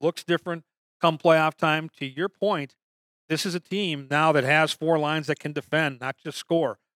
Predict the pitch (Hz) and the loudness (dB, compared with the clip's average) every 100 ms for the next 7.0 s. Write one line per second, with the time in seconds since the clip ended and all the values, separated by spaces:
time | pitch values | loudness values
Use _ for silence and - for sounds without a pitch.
0 | _ - 131 147 - 185 175 - 165 147 | _ -14 -12 -12 -6 -4 -4 2 2 2
1 | 139 180 170 135 135 135 - _ _ - | 2 2 2 0 -2 -6 -12 _ _ 0
2 | 160 175 220 202 131 135 _ _ _ - | 4 6 4 2 -4 -10 _ _ _ -14
3 | 127 165 190 175 180 170 160 - 143 104 | 2 4 6 6 6 4 2 0 -4 -4
4 | _ _ - 170 160 139 135 - _ - | _ _ -2 2 4 2 0 -8 _ -4
5 | 170 196 185 156 156 160 156 - 151 139 | 0 0 -2 -2 2 4 4 2 -4 -6
6 | 123 110 165 - 170 170 165 151 151 143 | -10 -10 -12 -4 0 0 0 -2 -4 -6